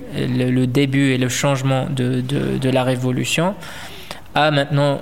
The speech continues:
la, la, l'opportunité vraiment de, de changer les choses grâce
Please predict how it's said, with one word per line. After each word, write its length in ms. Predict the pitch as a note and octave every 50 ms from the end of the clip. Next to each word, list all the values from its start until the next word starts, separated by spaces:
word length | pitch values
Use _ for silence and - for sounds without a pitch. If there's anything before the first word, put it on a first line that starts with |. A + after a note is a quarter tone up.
| -
la, 240 | C#3 C#3 C3 B2+ B2+
la, 480 | B2+ B2+ B2+ B2+ C3 C3+ C3 B2 C3 C#3
l'opportunité 800 | C3+ C3+ C3 - B2+ - - - C#3+ C3+ C3 B2+ B2 - C#3+ C#3
vraiment 360 | B2 B2+ B2+ B2+ C3 C3+ C#3 C3
de, 420 | B2 B2 B2+ B2+ C3+ C#3+ C#3+ -
de 120 | C#3+ D3 B2+
changer 360 | - - C3+ C3+ A#2+ C#3 C3+
les 140 | C3 B2+ B2
choses 440 | - - D3 D3+ D#3+ D#3 C#3+ C3 C3+ -
grâce 640 | - - D#3 C#3 C#3+ C#3+ C#3 - - - - -